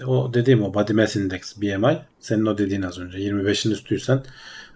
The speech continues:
aşırı kiloluğun, otuzsa galiba, otuz üstüysen obez oluyorsun.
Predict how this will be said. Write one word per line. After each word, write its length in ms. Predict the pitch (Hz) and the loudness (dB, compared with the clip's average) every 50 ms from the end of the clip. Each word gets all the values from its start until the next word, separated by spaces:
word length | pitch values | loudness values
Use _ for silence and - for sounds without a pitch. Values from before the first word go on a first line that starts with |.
| - - | -2 4
aşırı 340 | - 110 - - 117 123 123 | 4 6 6 6 6 4 6
kiloluğun, 400 | - 117 110 101 104 107 120 131 | 6 6 6 8 10 10 10 10
otuzsa 440 | 127 127 127 - 127 - - - | 10 8 4 0 -4 0 2 4
galiba, 340 | 113 107 110 104 98 98 101 | 4 6 6 4 4 2 0
otuz 180 | 98 - 117 113 | 0 0 2 2
üstüysen 500 | 110 104 - - 123 117 - 113 95 98 - - | 2 2 4 4 4 4 4 2 2 0 -2 0
obez 320 | 107 101 95 98 92 - | 0 0 0 0 -4 -6
oluyorsun. 460 | 92 85 - 92 90 - - - 95 | -8 -8 -8 -8 -10 -10 -10 -12 -14